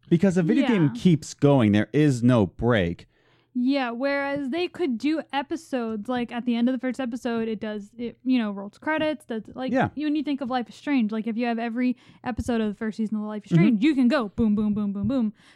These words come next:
Speaker 2: But
Speaker 1: Yeah.
Speaker 2: there's still that defined break
Speaker 1: Yeah.
Speaker 2: between them, and you have to go on and click next episode.
Speaker 1: Exactly.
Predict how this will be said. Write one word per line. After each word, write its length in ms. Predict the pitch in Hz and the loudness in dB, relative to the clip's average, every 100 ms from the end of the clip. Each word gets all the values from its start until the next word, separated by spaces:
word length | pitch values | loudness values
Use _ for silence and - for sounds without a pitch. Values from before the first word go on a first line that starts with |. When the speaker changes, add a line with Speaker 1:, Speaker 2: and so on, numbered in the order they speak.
| - | -2
Speaker 2:
But 80 | 294 | 0
Speaker 1:
Yeah. 40 | |
Speaker 2:
there's 120 | 294 - | 2 -2
still 260 | 285 269 | -2 -2
that 260 | 254 233 - _ _ - | -2 -4 -8 _ _ -8
defined 760 | 220 269 - 254 262 277 285 262 | -4 -4 -2 -4 -2 -2 -2 -2
break 760 | 240 208 226 226 220 - _ - _ - | -4 -6 -6 -6 -8 -12 _ -20 _ 0
Speaker 1:
Yeah. 280 | 180 147 87 - | 2 4 0 -6
Speaker 2:
between 540 | 220 247 - 233 226 226 | -6 -6 -2 -2 0 -4
them, 220 | - 247 | -10 -8
and 200 | 240 226 | 0 4
you 140 | 226 | 4
have 180 | 226 226 | 2 -2
to 80 | 247 | -4
go 260 | 202 247 240 | 0 0 0
on 220 | 233 220 | -2 -4
and 180 | 220 220 | -6 -6
click 360 | 262 226 - _ _ | -8 -10 -12 _ _
next 400 | 214 196 - - | -12 -12 -12 -8
episode. 640 | 226 226 - - - 240 - - | -6 -6 -10 -12 -12 -16 -20 -2
Speaker 1:
Exactly. 640 | 156 131 147 127 92 87 | 2 4 4 2 -2 -6